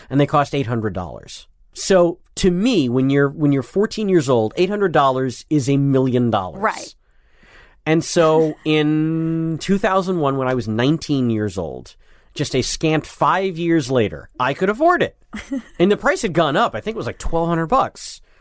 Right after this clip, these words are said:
Speaker 1: for a, a mint condition rolled Revenge of the Jedi.
Speaker 2: Oh my
Speaker 1: And you know
Speaker 2: God.
Speaker 1: what? I could afford it. And
Speaker 2: Did
Speaker 1: I
Speaker 2: you
Speaker 1: said,
Speaker 2: call that same magazine? No,
Speaker 1: No.
Speaker 2: you went on
Speaker 1: No,
Speaker 2: eBay.
Speaker 1: I went,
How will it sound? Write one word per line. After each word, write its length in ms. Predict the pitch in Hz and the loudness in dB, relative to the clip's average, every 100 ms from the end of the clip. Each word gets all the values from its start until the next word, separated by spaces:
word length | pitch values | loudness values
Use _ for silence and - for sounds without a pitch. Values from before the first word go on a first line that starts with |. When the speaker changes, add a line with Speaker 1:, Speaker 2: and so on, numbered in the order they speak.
| _ | _
Speaker 1:
for 240 | - 160 147 | -6 2 4
a, 180 | 143 135 | 2 2
a 140 | 139 | 2
mint 240 | 135 135 151 | 2 2 0
condition 360 | 143 127 131 | -2 -2 -2
rolled 320 | 123 113 113 120 | 0 2 2 0
Revenge 280 | 120 135 147 | -2 -2 -4
of 80 | |
the 80 | 185 | -2
Jedi. 200 | 311 - | 0 0
Speaker 2:
Oh 40 | 277 | -2
my 120 | 247 | -2
Speaker 1:
And 80 | 247 | 0
you 60 | |
know 60 | 320 | 2
Speaker 2:
God. 100 | 339 | 2
Speaker 1:
what? 100 | 370 | 2
I 100 | - | 0
could 120 | 240 285 | -6 -6
afford 360 | 302 320 359 | -2 0 0
it. 80 | 269 | 0
And 80 | 156 | -2
Speaker 2:
Did 80 | 175 | -2
Speaker 1:
I 40 | |
Speaker 2:
you 100 | 202 | -2
Speaker 1:
said, 100 | 294 | 0
Speaker 2:
call 180 | 233 240 | 0 0
that 180 | 254 247 | 0 -4
same 220 | - 220 | -6 -8
magazine? 520 | 214 196 214 240 285 269 | -6 -6 -6 -6 -6 -6
No, 300 | - 147 139 | -2 2 2
Speaker 1:
No. 60 | 214 | 2
Speaker 2:
you 100 | 247 | 0
went 160 | 254 220 | 0 0
on 120 | 196 | -4
Speaker 1:
No, 100 | 107 | -4
Speaker 2:
eBay. 20 | |
Speaker 1:
I 60 | 113 | 0
went, 240 | 143 151 | 0 -2